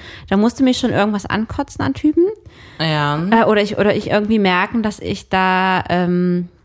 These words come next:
Speaker 1: dass wir da nicht passen. Und das
Speaker 2: Ja.
Speaker 1: war auch bei der zwei so übrigens. Auch am Anfang viel.
Speaker 2: Okay.
Speaker 1: Erst dann habe ich mir die Frage gestellt, oh, so,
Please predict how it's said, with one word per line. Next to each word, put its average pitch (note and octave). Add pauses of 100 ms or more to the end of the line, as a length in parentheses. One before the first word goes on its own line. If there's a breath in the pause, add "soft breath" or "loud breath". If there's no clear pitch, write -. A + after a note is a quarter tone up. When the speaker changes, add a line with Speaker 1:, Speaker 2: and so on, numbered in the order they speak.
(160)
Speaker 1:
dass F#3+
wir F#3+
da F3+
nicht F#3
passen. B3+ (640 soft breath)
Und F3+
das D#3+
Speaker 2:
Ja. D#3
Speaker 1:
war E3+
auch G#3+
bei F3+
der D#3
zwei D3+
so G3
übrigens. G3 (440 loud breath)
Auch -
am C#3
Anfang E3+
viel. G3+ (520)
Speaker 2:
Okay. C#3
Speaker 1:
Erst G#3+
dann G3+
habe G3
ich F#3
mir F#3+
die F3+
Frage F3+
gestellt, E3+
oh, E3+ (1080 soft breath)
so, F3